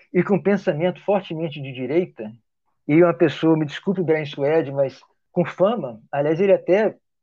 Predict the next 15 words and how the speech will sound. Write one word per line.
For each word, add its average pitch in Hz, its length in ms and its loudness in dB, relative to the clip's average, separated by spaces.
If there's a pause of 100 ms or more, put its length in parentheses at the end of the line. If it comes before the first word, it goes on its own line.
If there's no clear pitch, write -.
(180)
fez 170 140 4
um 170 40 -2
estilo 170 340 -2
todo 170 140 -6
baseado, 139 460 0 (360)
com 208 120 0
fama 233 380 2
de 190 100 2 (280)
ser 220 120 -4
um 180 100 0
pouco 202 280 4
desprovido 160 680 0
de 139 80 -8
intelecto, 139 720 0
né? 151 240 -10